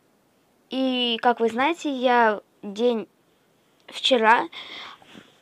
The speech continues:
добавил себе видео пак. Она набрала еще немного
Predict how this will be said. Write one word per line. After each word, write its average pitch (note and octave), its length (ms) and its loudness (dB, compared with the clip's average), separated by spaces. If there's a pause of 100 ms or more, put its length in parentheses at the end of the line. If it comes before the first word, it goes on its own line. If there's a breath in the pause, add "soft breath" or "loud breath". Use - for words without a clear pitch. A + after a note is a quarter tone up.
(340)
добавил A#3+ 400 6
себе A3+ 280 4
видео D4 380 2
пак. A3 480 4 (360)
Она B3 260 0
набрала A3 560 0
еще G#3+ 160 -2
немного C4+ 720 2